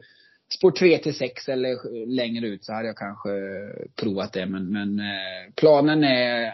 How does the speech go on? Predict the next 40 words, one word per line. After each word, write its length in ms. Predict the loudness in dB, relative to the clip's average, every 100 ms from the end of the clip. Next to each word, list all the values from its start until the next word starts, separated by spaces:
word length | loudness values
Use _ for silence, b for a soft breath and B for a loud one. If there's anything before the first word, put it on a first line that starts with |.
| -8
halvstängt 680 | 2 4 4 2 0 0 0
huvudlag. 400 | 0 2 0 2
Han 160 | 4 6
brukar 260 | 6 4
gå 120 | 2 2
med 180 | 0
Kenzie 300 | 0 -2 -2
Beck. 300 | -2 -2 -2
Nu 140 | -2 -2
får 80 | 0
han 80 | 0
gå 80 |
med 120 | 0 0
ett 80 |
vanligt 280 | -2 -4 -4
halvstängt. 520 | -6 -6 -8 -10 -6
Det 160 | -2 -2
är, 80 | -4 B B B B B
det 100 | 8
är 40 |
minimal 680 | 10 8 8 8 6 4 0
skillnad. 560 | -4 -4 -4 -6 -10
Men, 160 | -10 -14 -14
men 340 | -18 -18 -20 -10
det 100 | -8
kan 160 | -4 -4
ju 80 |
vara 200 | -2 -4 -4
intressant 460 | -6 -6 -6 -8 -8
att 60 |
få 60 | -10
känna 240 | -8 -6
till 180 | -6 -6
i 60 | -4
alla 140 | -6
fall. 180 | -4 2
I 40 |
övrigt 520 | 4 4 4 -2 -2 -6
är 220 | -2 -2
det 240 | -2 -4